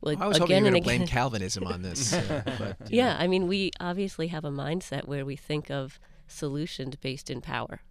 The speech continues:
Speaker 1: right? Solutions
Speaker 2: Mm.
Speaker 1: based in, in slapping down,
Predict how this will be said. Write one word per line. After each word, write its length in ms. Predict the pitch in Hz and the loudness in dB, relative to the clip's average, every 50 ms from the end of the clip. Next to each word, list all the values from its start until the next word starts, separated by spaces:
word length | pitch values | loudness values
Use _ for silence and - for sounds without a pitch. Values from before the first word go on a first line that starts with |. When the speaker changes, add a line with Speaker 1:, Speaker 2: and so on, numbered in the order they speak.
| - | -6
Speaker 1:
right? 240 | 135 139 135 - - | -4 -4 -4 -6 -8
Solutions 480 | - - 143 139 139 139 90 - 143 135 | -8 -6 -4 -4 -4 -4 -6 -6 -8 -8
Speaker 2:
Mm. 40 | - | -6
Speaker 1:
based 300 | 123 123 143 - - - | -8 -8 -8 -8 -8 -8
in, 180 | 127 139 143 - - - - - - - - | -8 -8 -8 -12 -14 -18 -20 -20 -20 -18 -6
in 160 | - 139 139 | -4 -4 -4
slapping 420 | - - 139 143 - - 147 139 131 | -2 -4 -4 -4 -2 -2 -2 -2 -2
down, 420 | 135 139 143 143 131 - - - | -2 -4 -4 -4 -4 -4 -6 -8